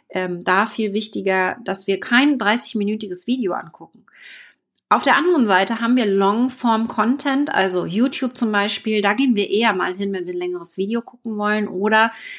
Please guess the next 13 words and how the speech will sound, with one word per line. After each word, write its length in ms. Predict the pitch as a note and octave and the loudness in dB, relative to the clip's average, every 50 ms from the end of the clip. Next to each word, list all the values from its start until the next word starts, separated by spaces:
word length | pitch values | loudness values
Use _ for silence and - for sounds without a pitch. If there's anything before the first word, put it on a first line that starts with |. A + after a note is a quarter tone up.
| - - - _ - | -18 -20 -20 _ -2
ähm, 400 | - G3+ G3 F#3+ F#3 F#3 F#3+ - | 2 4 4 4 4 2 2 2
wir 120 | G3 G#3 G#3 | 4 4 4
gehen 300 | G3 G3 G3 G3 A3+ F4+ | 6 4 4 4 2 2
in 140 | A#3+ A#3 - | 2 2 4
einen 200 | - B3 B3 C#4 | 4 4 4 2
Podcast 600 | - - F#4+ F#4+ - - G3+ - - - - - | 2 -2 -2 -2 0 -2 -2 -2 -2 -4 -6 -6
und 200 | - G3 F#3+ - - - _ _ _ | -6 -6 -6 -8 -14 -20 _ _ _
haben's 320 | - A3 G#3+ A3+ C4 - - | -2 2 4 4 2 2 0
auf 180 | - A#3+ B3 | -2 -2 0
dem 140 | - B3+ B3 | 0 -2 -2
Ohr 280 | - - B3 A#3 A3+ F3 | 0 -2 -2 0 0 -2
und 220 | F3 F#3 - - | -2 -4 -6 -2
hören 500 | - G#3 A3 B3+ C4 G#3+ F#3+ - - - | 0 2 4 4 4 2 0 -4 -6 -8